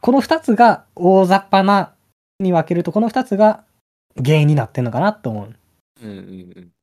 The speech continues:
Speaker 1: もうちょっと読んだらあったかもしれへんけど。で、これはなんか書いてあったことの整理なんやけど、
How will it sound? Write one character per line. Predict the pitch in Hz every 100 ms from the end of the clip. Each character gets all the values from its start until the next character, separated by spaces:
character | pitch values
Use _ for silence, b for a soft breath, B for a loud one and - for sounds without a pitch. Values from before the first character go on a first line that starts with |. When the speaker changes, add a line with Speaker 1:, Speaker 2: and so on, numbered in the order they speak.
| _ -
Speaker 1:
も | 208
う |
ち | 220
ょ |
っ |
と | 190 117 -
読 | 143 131
ん |
だ | 139
ら | 117 - _
あ | 120
っ |
た | -
か | 110
も | 107
し | 110
れ |
へ | 101
ん |
け | 101
ど。 | 101 - _ _ _ _ _ _ _ _ _ _ _ _ _ _ _ _ _
で、 | 208 208 - _
こ | - 214
れ |
は | 240
な | 254
ん | 262
か | 113 - _ -
書 | 135
い | 127
て |
あ | 185
っ | -
た | 117
こ | 123
と |
の | 95
整 | - 123
理 | 101
な | 107
ん | 113
や |
け | 110
ど、 | 107 -